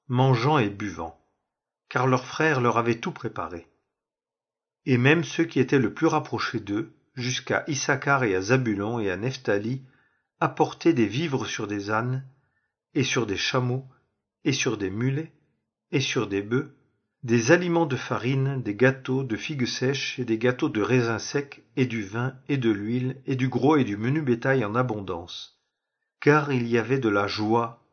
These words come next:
en Israël. Versets trente-neuf et quarante.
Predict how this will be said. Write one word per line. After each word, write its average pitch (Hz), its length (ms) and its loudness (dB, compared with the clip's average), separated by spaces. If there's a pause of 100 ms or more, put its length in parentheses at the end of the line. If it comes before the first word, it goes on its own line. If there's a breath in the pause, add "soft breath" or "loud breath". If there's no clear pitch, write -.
en 110 160 -6
Israël. 90 800 -10 (580)
Versets 110 300 -10
trente-neuf 117 500 -8
et 95 80 -12
quarante. 85 520 -12